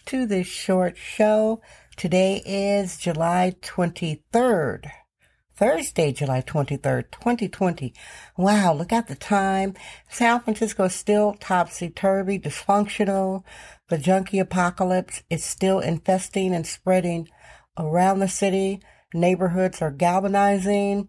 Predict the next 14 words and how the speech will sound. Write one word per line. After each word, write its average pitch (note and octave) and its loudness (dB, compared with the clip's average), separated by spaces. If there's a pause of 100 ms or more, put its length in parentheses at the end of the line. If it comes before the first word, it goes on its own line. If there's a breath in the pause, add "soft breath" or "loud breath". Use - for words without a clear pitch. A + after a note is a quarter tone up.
(120)
San F#3 0
Francisco F#3 0
is - -6
finally F#3+ 0 (140)
awakening F#3 0
from E3+ 0
their D3+ -2
phony G#3+ 2
liberal F#3 -2
slumber, F3 0 (320 loud breath)
saying G3 0
enough D#3+ 2
is E3+ -2
enough. D#3 0